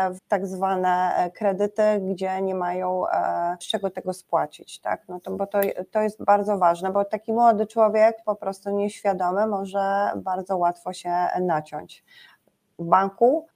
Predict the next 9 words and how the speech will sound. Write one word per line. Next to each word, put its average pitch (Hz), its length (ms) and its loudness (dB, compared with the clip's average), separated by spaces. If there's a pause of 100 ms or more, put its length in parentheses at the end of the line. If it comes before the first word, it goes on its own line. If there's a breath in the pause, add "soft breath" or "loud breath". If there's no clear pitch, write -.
(120)
po 208 140 2
to 202 160 0
jest 180 340 -4
zbudowany 185 640 -2
Alior 185 400 0
Pay 185 220 -2
w 180 80 -10
systemie 190 540 -4
takim 185 340 -8